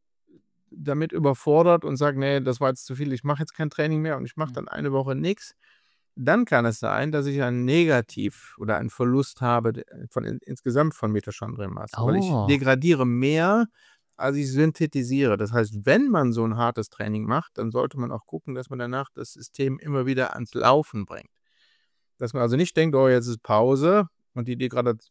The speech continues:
Speaker 1: die Reparatur läuft besser, wenn ich jetzt gar nichts tue“, sondern man sollte immer dann, äh, wieder dieses Signal für das Anschalten des Mechanismus auch drücken,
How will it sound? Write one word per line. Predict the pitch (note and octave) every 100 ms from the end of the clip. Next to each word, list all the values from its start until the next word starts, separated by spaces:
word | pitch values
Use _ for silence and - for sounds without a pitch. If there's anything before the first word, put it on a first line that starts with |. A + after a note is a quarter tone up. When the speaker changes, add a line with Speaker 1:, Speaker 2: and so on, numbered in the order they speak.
| _
Speaker 1:
die | - - B2+
Reparatur | B2 B2 A#2+ A2 C3 B2+
läuft | B2 A2+ _
besser, | B2 C3 - C3
wenn | A#2
ich | A2+
jetzt | A2 -
gar | G#2+ C3
nichts | F3 F3 -
tue“, | F#3 F#3 F#3 _ _ _ _ _ -
sondern | C3+ A#2+
man | A2+
sollte | B2 B2
immer | - D3 D#3 D3
dann, | C3+ C3 C3+
äh, | - - B2 A#2+ - _
wieder | B2+ B2+
dieses | A#2 G#2+ A2+ G#2 -
Signal | A2+ A#2 A#2 A#2+ C3+
für | -
das | C3+ B2 -
Anschalten | - D#3+ - C3+ A2 A2
des | G#2+ -
Mechanismus | A2+ A2 A2+ A#2 - A#2+ B2
auch | A#2 -
drücken, | B2 B2+ G3 C4+